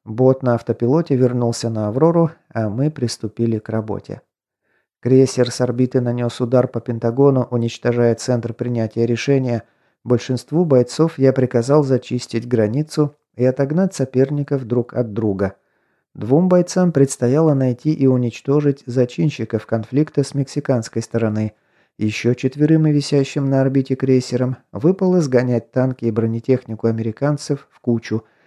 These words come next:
оставляя только один проход, на котором стоял я. Себе я оставил самое интересное. "Внимание!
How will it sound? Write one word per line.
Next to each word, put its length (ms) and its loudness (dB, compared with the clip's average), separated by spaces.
оставляя 540 2
только 340 0
один 280 0
проход, 540 -2
на 120 0
котором 420 0
стоял 500 -2
я. 340 -6
Себе 400 2
я 120 4
оставил 500 0
самое 580 -4
интересное. 800 -4
"Внимание! 800 0